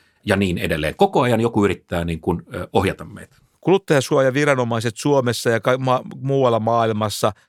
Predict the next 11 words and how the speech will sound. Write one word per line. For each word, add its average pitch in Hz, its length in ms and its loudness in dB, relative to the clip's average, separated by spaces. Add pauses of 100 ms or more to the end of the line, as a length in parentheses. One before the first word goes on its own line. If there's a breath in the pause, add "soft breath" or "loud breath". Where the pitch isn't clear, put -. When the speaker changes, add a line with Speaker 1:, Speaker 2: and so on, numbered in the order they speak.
Speaker 2:
tukeutuvat 113 640 0 (300)
voimakkaasti 120 720 0
ja 110 80 4
itse 117 180 -2
asiassa 120 160 0
yhä 131 240 4
voimakkaammin 107 960 0 (640)
käyttäytymistieteisiin 101 1300 0
silloin 95 280 -2
siinä 101 280 -2 (100)
toimintansa, 101 840 0